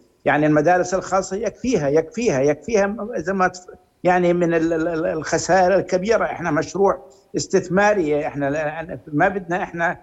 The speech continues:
يعني ن-، نرجع إلى موضوع استدامة وموضوع تعافي. استدامة قطعوها عن المدارس الخاصة، وتعافي قطعوها عن المدارس الخاصة،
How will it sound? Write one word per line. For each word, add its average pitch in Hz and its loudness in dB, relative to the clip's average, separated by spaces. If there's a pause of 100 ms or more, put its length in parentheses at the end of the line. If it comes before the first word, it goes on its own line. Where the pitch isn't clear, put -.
(380)
يعني 165 2
ن-، 165 -2
نرجع 156 2
إلى 165 2
موضوع 151 2
استدامة 156 0
وموضوع 139 -2
تعافي. 135 0
استدامة 165 -2
قطعوها 165 2
عن 165 0
المدارس 170 0
الخاصة، 170 0
وتعافي 127 0
قطعوها 165 2
عن 170 2
المدارس 175 -2
الخاصة، 170 -4